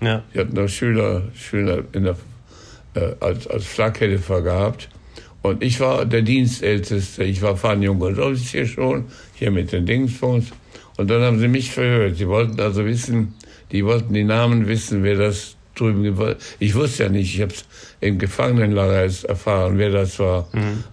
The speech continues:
Speaker 2: Also ich konnte es nicht sagen, aber sie wollten es von mir wissen. Hatte mit, mit, mit der Pistole in meinen Kopf geklopft, hat gesagt, "Weißt du, dass du dem Tode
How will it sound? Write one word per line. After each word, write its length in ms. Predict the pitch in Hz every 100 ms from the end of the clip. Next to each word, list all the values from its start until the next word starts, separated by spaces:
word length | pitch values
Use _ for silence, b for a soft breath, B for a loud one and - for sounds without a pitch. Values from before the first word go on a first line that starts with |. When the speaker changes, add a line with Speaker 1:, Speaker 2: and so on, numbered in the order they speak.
| -
Speaker 2:
Also 180 | 95 95
ich 100 | 92
konnte 220 | 107 92
es 60 | 95
nicht 140 | 95
sagen, 420 | 113 110 98 90
aber 280 | 87 95 95
sie 140 | 92 104
wollten 180 | 117
es 60 | 101
von 160 | - 104
mir 160 | 101
wissen. 440 | 98 110 - 87 73 - B B B -
Hatte 180 | 98 95
mit, 460 | 98 95 85 - 95
mit, 200 | 95 85 - - - - - - - _ b b b b _ _ _ - -
mit 140 | -
der 60 | -
Pistole 460 | - 92 - 107 104
in 40 |
meinen 280 | 98 92 95
Kopf 300 | - 120 -
geklopft, 460 | - 113 104 98 92
hat 80 | 85
gesagt, 220 | 85 85
"Weißt 540 | 90 85 - - - 98
du, 180 | 95
dass 360 | 87 90 90 -
du 160 | - 87
dem 320 | 87 92 80
Tode 440 | 90 92 92 87